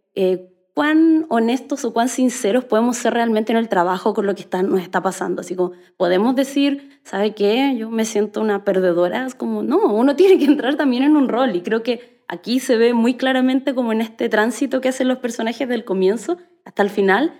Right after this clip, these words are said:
donde los vemos vulnerables, como los vemos como son realmente, con las cosas que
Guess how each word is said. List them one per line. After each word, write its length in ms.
donde 200
los 120
vemos 300
vulnerables, 640
como 200
los 140
vemos 220
como 240
son 280
realmente, 520
con 100
las 120
cosas 300
que 220